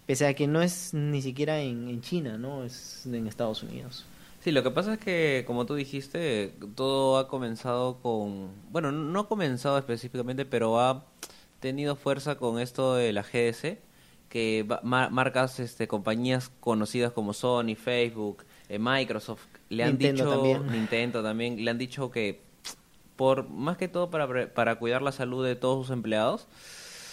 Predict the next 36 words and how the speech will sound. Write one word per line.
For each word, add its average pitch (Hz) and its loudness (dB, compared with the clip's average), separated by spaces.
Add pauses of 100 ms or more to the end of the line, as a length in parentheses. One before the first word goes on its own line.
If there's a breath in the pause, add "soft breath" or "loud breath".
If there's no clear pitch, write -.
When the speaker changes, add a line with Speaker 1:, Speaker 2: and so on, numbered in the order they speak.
(160 loud breath)
Speaker 2:
ah, 120 2
como 113 0
tú 123 0
dijiste, 123 0
no 117 2
queda 120 4
en 117 4
China, 131 2
pero 110 0
queda 127 4
en 131 4
Los 117 2
Ángeles, 127 0
en 113 -2
un 131 0
lugar, 135 4 (400 loud breath)
eh, 104 -2
donde 110 0 (240)
se 127 -2
ha - 4
declarado 123 4
estado 123 0
de 127 2
emergencia 135 -2 (460 loud breath)
y 113 -2
también 120 2
ya 120 4
se 123 -2
ha - -6
confirmado 113 2
la 117 4
primera 117 0
muerte 117 -2
por 110 -10
coronavirus, 107 -2
¿no? 117 -2